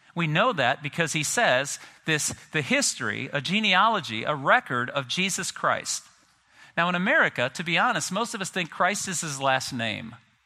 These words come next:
And we miss the point. If I called him King Jesus,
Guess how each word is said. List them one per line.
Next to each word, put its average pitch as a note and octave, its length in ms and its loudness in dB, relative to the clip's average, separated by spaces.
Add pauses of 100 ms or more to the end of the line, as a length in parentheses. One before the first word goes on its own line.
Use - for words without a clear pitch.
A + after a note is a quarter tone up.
(680)
And E3 140 0
we E3+ 140 -2
miss F3+ 360 0
the - 180 -8
point. D3 440 -6 (840)
If F#3+ 160 0
I F3+ 140 6
called B3+ 320 0
him G#3+ 220 0
King A#3 440 0
Jesus, D3+ 800 -2